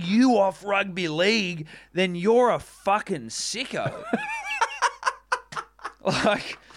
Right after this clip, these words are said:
Speaker 1: you're a fu-, you've got problems, dude.
Speaker 2: Yeah.
Speaker 1: And, and the, and the whole thing, and there have been so many people that have sort of been having their say one way or the other.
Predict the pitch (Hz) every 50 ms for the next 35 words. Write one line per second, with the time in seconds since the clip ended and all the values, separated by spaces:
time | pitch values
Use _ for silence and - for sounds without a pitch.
0 | - - - _ _ _ _ _ _ - - 151 160 185 233 277 302 381 392 -
1 | 190 151 - - - - - 233 - 208 170 180 233 285 320 277 196 - 175 165
2 | 156 - - - - 185 247 311 311 254 185 131 120 113 113 107 131 147 190 254
3 | 339 311 330 156 135 90 - - - - - - 220 233 233 226 - 226 233 233
4 | 220 214 214 - 226 240 233 233 214 233 247 247 226 - 190 226 220 214 208 -
5 | 175 190 196 190 180 185 185 180 185 190 180 - 240 240 233 214 165 180 185 180
6 | 160 160 156 143 123 - 175 160 151 139 127 120 _ 123 120 143 147 143 139 123
7 | - 143 147 156 151 151 147 143 135 131 123 - - - 147 139 135 135 135 127
8 | 117 120 123 135 139 139 139 135 131 127 131 131 127 120 123 127 123 120 117 120
9 | 120 123 123 120 117 113